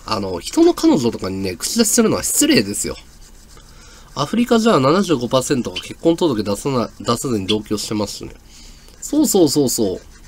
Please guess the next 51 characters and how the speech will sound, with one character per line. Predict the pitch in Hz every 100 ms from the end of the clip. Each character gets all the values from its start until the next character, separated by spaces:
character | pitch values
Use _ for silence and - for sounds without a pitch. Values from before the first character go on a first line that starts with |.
| - - -
う。 | 220
な |
ん | 320
か | 196 - -
別 | 127 143 220
に、 | 214 - - - -
な | 233
ん |
か | 117
俺 | 170
結 | 214 180 -
婚 | 339 320
っ |
て | 330
宗 | - 339
教 | 311 180 123
だ | 107
と | 107
思 | 107
っ |
て | 104 104
る |
か | 104
ら、 | 104 -
し | -
か | -
も | 131
や | 113
ば | 143 240
い |
カ | - 147
ル | 170
ト | 208
宗 | 220 185
教 | 123
だ | 101
と | 101
思 | 101 104
っ |
て | -
て、 | - 98 - - - - - -
「神 | 294 349
様 | - 254
に | 233 175
誓 | - - 285
お | 294 302 277 285
う」 |
っ |
つ | - -
っ |
て、 | - 113